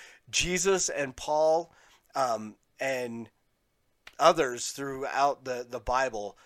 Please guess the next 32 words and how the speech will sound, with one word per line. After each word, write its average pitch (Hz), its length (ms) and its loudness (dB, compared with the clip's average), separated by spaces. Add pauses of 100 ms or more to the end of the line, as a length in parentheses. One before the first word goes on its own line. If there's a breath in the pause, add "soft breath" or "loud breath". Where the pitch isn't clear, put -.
(160 soft breath)
have 127 160 -6
been 123 220 -6
very 160 380 2
skilled 135 580 -2
at - 180 -10
using 120 460 -12
that 104 220 -10
serrated 113 640 -10
edge, 131 480 -6 (360 soft breath)
um, 104 400 -8
when 113 180 -12
they 107 140 -12
discuss 101 480 -8
things 95 240 -12
about 92 260 -14
people. 107 320 -12
So, 104 320 -10 (340 loud breath)
yes, 156 300 6
I've 143 160 4
been 139 140 -2
called 151 320 2
contentious 160 680 -2
and 156 140 -2
pugnacious 156 800 2 (340 loud breath)
for 170 160 0
making 156 360 2
this 151 180 -2
podcast, 156 720 0
but 135 140 -6
you 120 100 -14
know 143 160 -2
what? 151 280 2